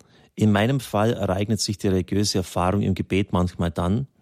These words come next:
wenn ich den Rosenkranz oder die Psalmen laut bete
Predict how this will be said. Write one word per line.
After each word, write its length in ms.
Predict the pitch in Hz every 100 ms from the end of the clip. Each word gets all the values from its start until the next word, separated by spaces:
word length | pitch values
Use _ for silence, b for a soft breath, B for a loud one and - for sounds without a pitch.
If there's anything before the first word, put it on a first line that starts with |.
| B B B B B
wenn 160 | - 101
ich 100 | 101
den 140 | 92
Rosenkranz 800 | 92 98 107 117 110 110 127 -
oder 200 | - 92
die 80 | 95
Psalmen 480 | 87 - 90 101 98
laut 340 | 87 92 104
bete 460 | - 92 90 110